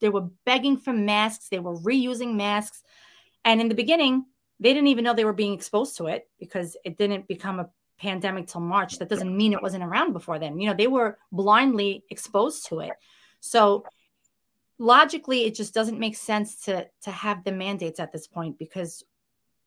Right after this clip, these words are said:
what is it helping? We see now that it's not helping. And that's the science, you know, and the science is also,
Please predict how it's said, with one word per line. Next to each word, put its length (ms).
what 200
is 120
it 100
helping? 480
We 160
see 420
now 280
that 200
it's 220
not 240
helping. 560
And 420
that's 340
the 140
science, 720
you 100
know, 220
and 440
the 80
science 400
is 120
also, 480